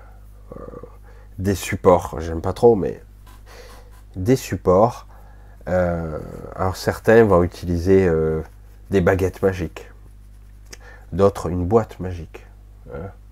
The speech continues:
Ça c'est une boîte, si tu l'ouvres, euh, ben, les, les monstres ou les peurs que tu peux avoir, tu vois, les, les trucs que tu vois,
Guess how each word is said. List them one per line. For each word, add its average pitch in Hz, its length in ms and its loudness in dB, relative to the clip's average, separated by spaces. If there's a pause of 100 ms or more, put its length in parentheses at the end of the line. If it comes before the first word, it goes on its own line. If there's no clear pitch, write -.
(460)
Ça 110 180 -4
c'est 85 220 -8
une 82 200 -2
boîte, 117 380 -2 (560)
si - 180 -12
tu - 200 -12
l'ouvres, 120 380 -4 (1200)
euh, 90 180 -4
ben, 76 520 -8 (1000)
les, 85 340 -4 (340)
les 80 220 -6
monstres 95 640 -2
ou 85 280 -8
les 82 140 -8
peurs 110 320 0
que 90 100 -10
tu - 140 -16
peux 85 140 -6
avoir, 90 320 0
tu - 100 -12
vois, 80 180 -8
les, 80 140 -10
les 80 120 -10
trucs 101 200 -6
que - 80 -6
tu 85 180 -8
vois, 85 300 -2